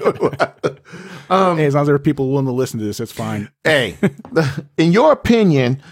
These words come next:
Speaker 1: what is wrong with the state of masculinity and why is it being attacked?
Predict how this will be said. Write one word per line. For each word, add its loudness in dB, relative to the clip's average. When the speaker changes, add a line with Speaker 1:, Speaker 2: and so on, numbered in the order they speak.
Speaker 1:
what 0
is -6
wrong 2
with -8
the -4
state 2
of 0
masculinity 2
and 0
why 2
is -2
it -4
being 2
attacked? -2